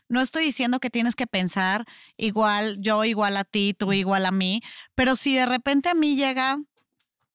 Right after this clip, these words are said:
una amiga y me dijera, "Oye, estoy súper estresada y estoy recurriendo a masturbarme tres veces al día", literalmente yo diría, "A ver, y cuéntame, ¿y en qué te ayuda?". Y,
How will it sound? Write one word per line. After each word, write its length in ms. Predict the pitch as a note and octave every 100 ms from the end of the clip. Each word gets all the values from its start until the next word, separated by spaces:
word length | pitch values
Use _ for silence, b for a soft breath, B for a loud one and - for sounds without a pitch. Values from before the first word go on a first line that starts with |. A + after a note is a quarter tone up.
| _ _ _ _
una 220 | G#3+ A#3
amiga 440 | A#3 C4 G3+ E3 D#3 _
y 100 | G#3
me 140 | G#3+ G#3
dijera, 560 | G3+ A#3+ G#3+ G3 F3+ -
"Oye, 260 | - G#3+ G3+
estoy 240 | - G#3+
súper 300 | - A#3 A3+
estresada 560 | G#3+ F#3+ E3+ F3+ F3+ F3
y 20 |
estoy 220 | E3+ F3
recurriendo 680 | F3 F#3+ F3 F3 E3+ E3+ F3 -
a 260 | F3 D#3+ -
masturbarme 500 | F#3 F3+ F3 E3+ F#3
tres 240 | F#3 F3+ F3
veces 160 | F3
al 120 | E3 D#3+
día", 240 | D#3+ E3+ B B B -
literalmente 840 | B3 A#3+ A#3 B3 B3 A3 G#3+ C4+ B B -
yo 120 | A#3+
diría, 360 | B3 A#3+ A3+ B B -
"A 80 | A3+
ver, 140 | A#3+
y 60 | A#3+
cuéntame, 520 | B3+ C4 A3+ F#3 D#3+ -
¿y 160 | A#3
en 160 | A3+ A3
qué 100 | A#3
te 120 | C4
ayuda?". 460 | B3+ B3 A3 F3 E3+
Y, 160 | G#3